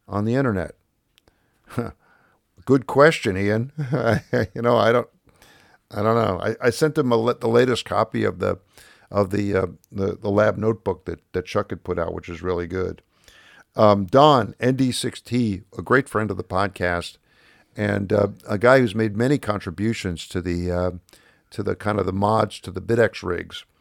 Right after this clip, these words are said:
He and I have been discussing a kind of a, a, a sensitive topic in ham radio,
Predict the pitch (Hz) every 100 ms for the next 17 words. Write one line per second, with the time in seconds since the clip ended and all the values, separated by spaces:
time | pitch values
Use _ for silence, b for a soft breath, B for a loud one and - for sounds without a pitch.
0 | b b b b 143 139 127 120 107 104
1 | 107 - 101 - 101 95 _ _ _ _
2 | _ _ _ _ _ _ _ _ 120 -
3 | 127 127 123 - 113 - 110 - 139 131
4 | 156 151 143 151 151 110 - 98 101 95
5 | 98 98 95